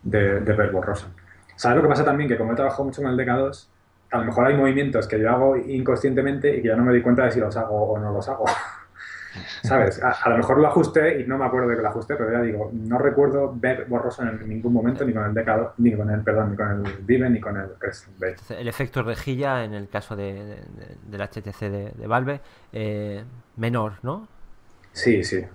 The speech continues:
Speaker 1: mucho menor, mucho menor. Ya digo, no sé si es por la resolución
Speaker 2: Sí, o por las lentes,
Speaker 1: o
Speaker 2: tal vez,
Speaker 1: por
Speaker 2: eh.
Speaker 1: las lentes.
Speaker 2: Sí.
Speaker 1: Ya digo, a mí me pareció que la imagen era mucho más nítida que el D K dos, mucho más.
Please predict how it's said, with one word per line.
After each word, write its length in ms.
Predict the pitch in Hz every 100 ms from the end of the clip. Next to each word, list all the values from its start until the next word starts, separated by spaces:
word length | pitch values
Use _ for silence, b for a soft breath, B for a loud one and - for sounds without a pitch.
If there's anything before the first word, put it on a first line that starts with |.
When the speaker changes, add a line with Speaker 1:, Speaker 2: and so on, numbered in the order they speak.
| -
Speaker 1:
mucho 160 | 120 117
menor, 200 | 98 101
mucho 180 | 107
menor. 220 | 104 92 90 - - - - - b b b _
Ya 100 | 120
digo, 140 | 113 110
no 60 |
sé 100 | 117
si 100 | 135
es 60 | 123
por 140 | -
la 60 | 101
resolución 840 | 98 101 95 - 117 143 165 175 175
Speaker 2:
Sí, 140 | - - - _ -
o 80 | 113
por 180 | - 104
las 160 | 101
lentes, 340 | 107 117 113 117
Speaker 1:
o 40 |
Speaker 2:
tal 140 | 107 107
vez, 260 | 123 117
Speaker 1:
por 180 | 120 113
Speaker 2:
eh. 40 |
Speaker 1:
las 200 | 107 104
lentes. 760 | 107 120 139 143 151 151 - -
Speaker 2:
Sí. 80 | - 87 - - - - _ _ _ _ -
Speaker 1:
Ya 100 | 113
digo, 140 | 110 107
a 20 |
mí 60 |
me 60 | 127
pareció 280 | 143 139 143
que 80 | 135
la 60 |
imagen 260 | 117 117 131
era 80 | 117
mucho 260 | 127 127
más 200 | 117 98
nítida 360 | 123 127 135 123
que 60 |
el 340 | 107 104 101 98
D 120 | 101
K 100 | 98
dos, 260 | 90 - -
mucho 280 | 107 101
más. 260 | 92 - -